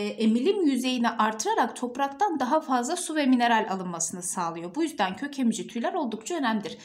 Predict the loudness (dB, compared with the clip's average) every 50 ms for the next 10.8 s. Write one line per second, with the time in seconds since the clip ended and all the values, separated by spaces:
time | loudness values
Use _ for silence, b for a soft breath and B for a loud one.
0 | B B B B 0 0 2 2 0 2 2 2 0 0 0 0 2 2 2 2
1 | 0 -2 -2 -4 -4 -4 -4 -8 -10 -10 -10 -10 -8 -8 -8 -4 -4 -4 -4 -4
2 | -6 -6 -4 -4 -6 -6 -8 -8 -4 -2 0 0 0 0 -2 -2 -2 0 0 0
3 | 0 0 B B B B B B -4 -2 0 0 0 0 -2 -2 -4 -6 -4 0
4 | 0 2 2 0 -4 -6 -4 -2 0 0 2 2 2 2 0 0 -2 -2 -2 -2
5 | 0 0 0 0 -2 -2 -2 0 0 2 2 2 2 0 -2 -4 -4 -4 -4 -2
6 | 0 0 0 0 -2 -6 -4 -4 -4 -4 -4 -4 -4 -2 -2 -2 -2 -4 -6 -6
7 | -6 -6 -8 -6 -6 -4 -4 -4 -4 -4 -4 -2 -2 -4 -6 -8 -10 -10 -10 -10
8 | -10 -10 -12 -14 -16 -18 -20 _ B B B B B B B B B B -4 0
9 | 2 4 4 2 2 0 -4 -6 -8 -8 -4 -2 -2 -2 -4 -4 -6 -6 -6 -6
10 | -6 -6 -4 -4 -4 -4 -4 -6 -6 -6 -6 -6 -8 -8 -14 -20